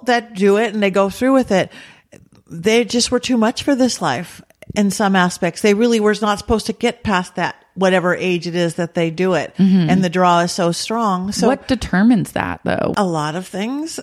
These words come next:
Speaker 1: It could be, again, the strong Akashic records,
Speaker 2: Mm-hmm.
Speaker 1: that whatever you, the karma you've brought into it.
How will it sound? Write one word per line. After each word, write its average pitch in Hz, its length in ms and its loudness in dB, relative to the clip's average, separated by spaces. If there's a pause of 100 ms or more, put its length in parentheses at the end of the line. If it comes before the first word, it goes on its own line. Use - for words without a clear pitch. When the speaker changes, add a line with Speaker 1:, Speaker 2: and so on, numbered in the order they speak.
Speaker 1:
It 202 380 -2
could 196 180 -2
be, 175 200 4
again, 170 440 2 (180)
the 180 100 -2
strong 165 360 0
Akashic 175 460 -4
records, 214 600 -2
Speaker 2:
Mm-hmm. 170 180 4
Speaker 1:
that 165 280 2
whatever 180 320 2
you, 185 200 0
the - 220 -8
karma 170 360 -2
you've 170 260 0
brought 165 240 2
into 180 380 2
it. 262 180 0